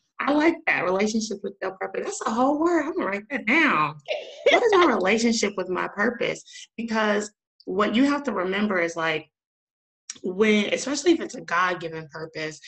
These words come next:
Speaker 1: and I think
Speaker 2: Mm-hmm.
Speaker 1: that a lot of times, um, we have to take times like this to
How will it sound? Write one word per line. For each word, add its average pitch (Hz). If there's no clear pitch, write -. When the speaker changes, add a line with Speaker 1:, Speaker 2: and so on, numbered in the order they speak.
Speaker 1:
and 180
I 202
think 196
Speaker 2:
Mm-hmm. 202
Speaker 1:
that 170
a 170
lot 175
of 170
times, 175
um, 165
we 208
have 202
to 185
take 202
times 175
like 160
this 180
to -